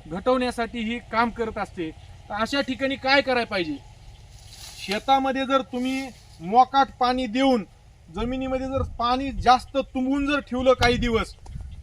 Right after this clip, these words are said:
जास्त दिवस पूर्ण शेतामध्ये पाणी जिथं प्रादुर्भाव झालाय तिथं, तर त्यावेळेस ही आळी खाली तिला,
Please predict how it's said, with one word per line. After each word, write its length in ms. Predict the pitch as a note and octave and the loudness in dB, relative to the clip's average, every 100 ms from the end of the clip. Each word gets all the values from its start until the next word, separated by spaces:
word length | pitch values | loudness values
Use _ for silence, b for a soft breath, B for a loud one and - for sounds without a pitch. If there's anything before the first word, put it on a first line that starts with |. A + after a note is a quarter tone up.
| - | -4
जास्त 320 | A#3 D4 - C#4 | 2 2 2 -2
दिवस 260 | C4+ C#4 | -2 -2
पूर्ण 380 | - C4+ D4 D4 C4 | -4 -6 -4 -6 -6
शेतामध्ये 440 | C4+ C4 B3+ B3+ | -4 -4 -6 -6
पाणी 320 | B3+ A#3+ A#3+ | 0 0 0
जिथं 220 | A3+ A#3 | -4 -6
प्रादुर्भाव 440 | A#3 A3+ A3 G#3+ G#3 | -4 -2 -4 -6 -4
झालाय 220 | G3+ F#3 | -2 -2
तिथं, 380 | - A#3 B3 G3+ - _ - - - - | -4 -4 2 0 0 _ -20 -20 -20 -18
तर 60 | |
त्यावेळेस 720 | G#3 - A#3+ C4 B3+ B3+ C#4 - | -10 2 6 6 6 4 2 -2
ही 260 | - A#3 C4 | -8 0 4
आळी 360 | A#3 A#3 B3 | 4 2 -2
खाली 420 | B3+ - G#3+ B3 | -8 -6 -4 -4
तिला, 440 | C4 A#3+ A#3 A#3+ | -6 -4 0 2